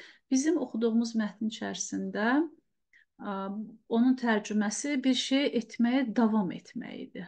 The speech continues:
Bir daha yadınızda qalsın deyə burada vermişəm. Keep, to continue doing something without stopping or to do it repeatedly. Bir şeyi dayanmadan etməyə davam etmək,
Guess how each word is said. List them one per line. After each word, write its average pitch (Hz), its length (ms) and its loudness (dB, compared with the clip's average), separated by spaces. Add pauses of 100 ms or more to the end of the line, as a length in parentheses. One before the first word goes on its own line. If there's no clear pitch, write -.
(160)
Bir 285 160 -2
daha 208 200 0
yadınızda 196 680 -2
qalsın 185 460 -8
deyə 202 340 -6
burada 190 300 -8
vermişəm. 208 720 -2 (460)
Keep, 302 460 2 (140)
to 240 120 -4 (120)
continue 226 800 6 (120)
doing 190 380 0
something 262 680 2
without 185 420 -2
stopping 254 840 -2
or 190 260 -4 (600)
to 208 180 0
do 214 300 0
it 220 240 -4 (120)
repeatedly. - 800 -10 (640)
Bir 285 180 2
şeyi 247 440 0
dayanmadan 214 800 4
etməyə 185 640 -6
davam 208 340 2
etmək, 285 680 6